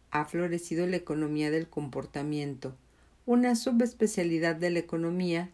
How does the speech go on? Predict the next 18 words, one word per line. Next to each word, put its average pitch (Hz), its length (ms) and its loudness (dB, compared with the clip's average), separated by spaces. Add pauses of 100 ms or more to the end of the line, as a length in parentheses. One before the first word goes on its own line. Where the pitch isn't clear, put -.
(160)
que 156 100 -4
integra 156 460 -2
en 139 100 -6
sí 143 200 -4
el 131 140 -4
tiempo. 160 500 -4 (800)
Algunos 147 520 -2
de 160 100 0
sus - 300 -8
investigadores 180 1040 2 (320)
estudian 233 460 0
la 240 140 2
procrastinación 165 1040 0
específicamente. 143 1200 -4 (1120)
Estos 285 300 0
economistas 202 720 2
del 175 160 -2
comportamiento 151 1040 -4